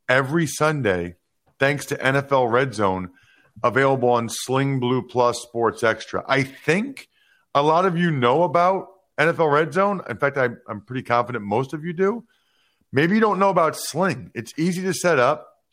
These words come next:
easy to use. Now you can try it for half off. Just visit sling dot com slash draftkings to sign up today.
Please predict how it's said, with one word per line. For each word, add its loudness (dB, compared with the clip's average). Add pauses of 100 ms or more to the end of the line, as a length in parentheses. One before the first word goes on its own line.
easy -4
to -2
use. -2 (320)
Now 4
you 2
can -6
try 2
it -4
for -2
half 0
off. 0 (400)
Just -2
visit -2
sling -4
dot 0
com 0 (260)
slash 0
draftkings 0
to -10
sign 0
up -2
today. 0